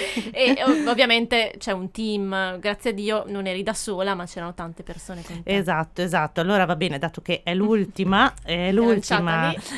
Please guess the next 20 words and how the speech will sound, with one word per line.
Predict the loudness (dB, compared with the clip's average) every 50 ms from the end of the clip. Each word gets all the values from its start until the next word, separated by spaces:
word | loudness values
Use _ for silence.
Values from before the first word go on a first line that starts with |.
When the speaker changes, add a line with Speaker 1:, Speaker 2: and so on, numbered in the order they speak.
| -4 0
Speaker 2:
l'ho | 2 4
lanciata, | 4 4 4 4 4 4 2 2 4 4 4 4 4
l'abbiamo | 4 4 6 6 6
lanciata | 6 6 4 4 2 2 2 4 4 2
lì | 4 2 2 -2 -4 -6
e | -8 -6
quindi | -2 0 0 2 2 2
a | 0
questo | 0 -2 -4 -2 -4 -4
punto | 0 0 0 0 2
mi | 2 2 2
apro | 2 2 2 2 0
anche | 0 0 0 0
il | 0
libretto | 0 0 0 0 0 -2 -2 -6 -6
così | -4 -2 -2 0 -2 -2 -2
non, | -4 -2 -2 -2 -2 -2
non | -2 -2 -2 -2 0 0 0 0
dimentico | 0 0 0 0 0 0 -2 -4 -6 -4 -2 -2
nessuno. | 0 -2 -2 -4 -6 -6 -2 0 2 2 4 4 2 2